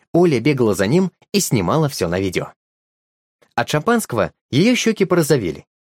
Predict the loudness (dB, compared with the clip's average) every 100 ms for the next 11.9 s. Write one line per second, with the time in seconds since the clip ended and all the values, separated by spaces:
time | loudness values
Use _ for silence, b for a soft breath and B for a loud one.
0 | -8 -2 0 2 0 0 -2 0 0 0
1 | 0 0 -4 -2 -2 0 -2 -6 _ _
2 | 0 2 2 0 0 0 0 0 0 -2
3 | 0 0 -2 -6 -8 0 2 2 2 0
4 | -4 _ _ -2 0 0 2 0 0 -2
5 | 0 -2 0 0 2 2 -2 -4 -12 _
6 | _ -2 0 0 0 0 0 0 2 2
7 | 0 -4 -12 _ -12 -2 0 0 -4 0
8 | 2 2 2 0 -4 -6 -10 _ _ _
9 | _ _ _ _ -6 -4 -2 0 0 0
10 | -2 0 0 0 -2 -2 -2 0 2 0
11 | -2 -4 -2 -2 -2 -2 -2 -4